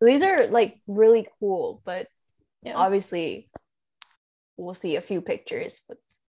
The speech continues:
Speaker 1: we'll never probably ever see it in real life.
Speaker 2: Yeah. <sighs> All right.
Speaker 1: As with most things. <laughs>
Speaker 2: On that depressing note. <laughs>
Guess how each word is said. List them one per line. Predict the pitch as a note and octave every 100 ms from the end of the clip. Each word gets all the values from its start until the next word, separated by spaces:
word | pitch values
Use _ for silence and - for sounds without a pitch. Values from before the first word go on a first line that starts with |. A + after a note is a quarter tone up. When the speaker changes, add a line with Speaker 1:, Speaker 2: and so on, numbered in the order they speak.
| _
Speaker 1:
we'll | - -
never | - - - _ _
probably | A3+ - -
ever | - F#3+
see | - G2+
it | -
in | - - -
real | -
life. | - - G#3+ _ _ _ _
Speaker 2:
Yeah. | - - - _ _ _ _ _ _ _ _ _ _ _ _ _ _ _ _
<sighs> | - - - _ _ _ _ _ _ _ -
All | G#3
right. | B3 B3+
Speaker 1:
As |
with | G3+ G#3+
most | G3 F#3+ -
things. | F3+ - - - -
<laughs> | - - - - C5 - - _ _ _ _ _ _ _ _ _ G3+
Speaker 2:
On | G#3
that | A3+ B3
depressing | - F3+ F3+ E3+
note. | D#3+ F3 - A3 - - _ _
<laughs> | C4+ - D#4 - E4 E4 - B3+